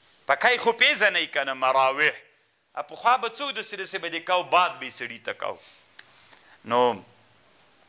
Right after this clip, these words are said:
دا لاسونه مه څنډئ، دا مراوح د شیطان دي،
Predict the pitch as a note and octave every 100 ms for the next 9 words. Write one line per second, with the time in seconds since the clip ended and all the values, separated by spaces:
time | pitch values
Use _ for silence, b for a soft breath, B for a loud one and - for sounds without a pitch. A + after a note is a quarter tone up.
0 | _ _ _ _ A2+ D#3 E3 - - C#3+
1 | F3+ - C#4+ B3+ B3 G#3+ B3+ D4+ - B3
2 | G3+ F#3 F3 B2+ - _ _ _ _ _
3 | - F#3+ A#3+ A3 G#3 G#3 G#3 D4 C#4+ F3
4 | F#3+ - F3+ D#3+ - F#3+ F3+ D3+ A2+ A2